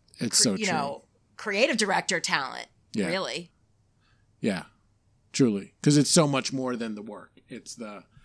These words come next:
Speaker 1: it's the hand-holding, it's the client relations, it's, it's talking someone off a ledge, which is what
Speaker 2: Mm-hmm.
Speaker 1: this was. Yeah, Peggy, you'll do fine.
Speaker 2: Yeah.
Speaker 1: Peggy,
Speaker 2: Yeah.
Speaker 1: you'll do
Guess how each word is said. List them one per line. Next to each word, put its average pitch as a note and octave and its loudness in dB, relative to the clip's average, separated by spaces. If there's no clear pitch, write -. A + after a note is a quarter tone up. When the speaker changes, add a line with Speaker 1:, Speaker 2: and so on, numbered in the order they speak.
Speaker 1:
it's - 0
the - 0
hand-holding, A#2+ 4
it's G#2+ -2
the - -10
client A#2 -2
relations, A2 0
it's, - -2
it's B2 0
talking A2 0
someone A#2 4
off A#2+ 0
a C3 0
ledge, C3 2
which G#2 -4
is G#2 -2
what A2+ -2
Speaker 2:
Mm-hmm. - -4
Speaker 1:
this - -2
was. - -8
Yeah, A#2+ 6
Peggy, D3 -4
you'll C#3 -6
do A#2 -6
fine. - -18
Speaker 2:
Yeah. C#4 -2
Speaker 1:
Peggy, A#2+ -10
Speaker 2:
Yeah. C4+ -2
Speaker 1:
you'll - -12
do - -16